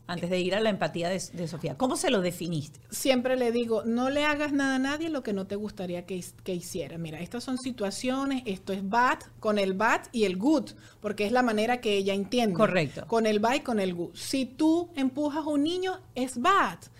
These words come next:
Speaker 2: Si tú gritas a un niño, es bad. O sea,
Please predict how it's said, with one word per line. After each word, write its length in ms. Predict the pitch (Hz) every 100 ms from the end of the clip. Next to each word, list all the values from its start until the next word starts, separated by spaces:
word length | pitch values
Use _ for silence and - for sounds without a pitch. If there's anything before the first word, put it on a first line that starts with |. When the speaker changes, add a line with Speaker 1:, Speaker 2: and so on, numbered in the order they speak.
| - -
Speaker 2:
Si 260 | - 262
tú 300 | 254 294 294
gritas 340 | 285 302 311 311
a 40 |
un 120 | 302
niño, 320 | 302 302 302 -
es 320 | 262 285 254 254
bad. 380 | 381 359 208 - -
O 100 | 202
sea, 240 | 240 180